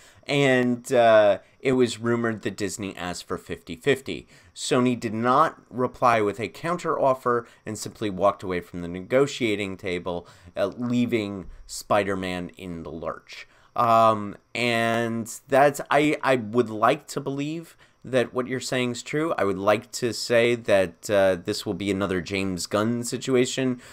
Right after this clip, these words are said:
where there will be a public, uh, a,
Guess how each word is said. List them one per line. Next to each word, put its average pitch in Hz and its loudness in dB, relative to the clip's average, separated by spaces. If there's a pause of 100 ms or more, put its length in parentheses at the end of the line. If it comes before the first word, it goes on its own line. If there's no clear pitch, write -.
(160)
where 101 6
there 104 2
will 98 0
be 98 0
a 92 2 (600)
public, 92 2
uh, 120 4
a, 101 4